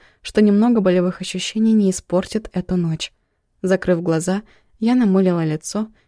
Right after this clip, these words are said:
и подставила его под тёплые струи. Дверь в комнату негромко отворилась.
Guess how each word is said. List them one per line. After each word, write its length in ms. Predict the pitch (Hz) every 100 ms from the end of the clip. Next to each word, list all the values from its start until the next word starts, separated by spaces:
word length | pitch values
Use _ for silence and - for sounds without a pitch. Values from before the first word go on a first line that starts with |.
| _
и 60 | 220
подставила 600 | 196 - - 202 214 220
его 260 | 220 208
под 260 | 220 226 220
тёплые 400 | - 165 165 165
струи. 480 | - - 165 156 156 _ _ _ _ _ _ _
Дверь 320 | 185 180 180
в 80 | 170
комнату 600 | - 185 202 214 220 214 - _ -
негромко 560 | 240 214 185 165 -
отворилась. 640 | 170 165 180 170 156 156 -